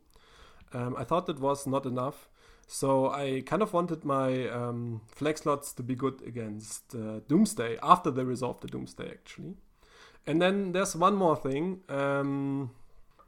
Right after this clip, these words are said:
I wanted my Flex Lot to be good against Sylvan Library. Sylvan Library is the problem card number one for Band Miracles. All your removal spells, Swords to Plowshares, give the opponent life.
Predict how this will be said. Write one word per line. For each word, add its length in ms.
I 80
wanted 340
my 140
Flex 420
Lot 320
to 100
be 100
good 320
against 560
Sylvan 400
Library. 520
Sylvan 360
Library 560
is 680
the 80
problem 600
card 320
number 260
one 300
for 340
Band 280
Miracles. 640
All 300
your 140
removal 400
spells, 420
Swords 220
to 40
Plowshares, 600
give 180
the 120
opponent 720
life. 480